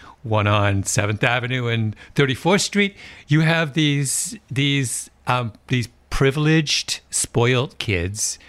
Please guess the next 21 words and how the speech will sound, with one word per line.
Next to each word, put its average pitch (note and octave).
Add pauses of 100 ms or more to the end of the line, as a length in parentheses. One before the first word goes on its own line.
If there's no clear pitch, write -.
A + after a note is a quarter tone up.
(320)
trying C#3+
to D3
figure C#3+
out A2+
what A#2+
their C3
adult B2+
role B2
is, F#2 (160)
right, A2+
in A#2
their A2
father's A2+
world. G2 (580)
And B2+
none D3+
of F3
them F3+
handle F3
it F3+
well. D#3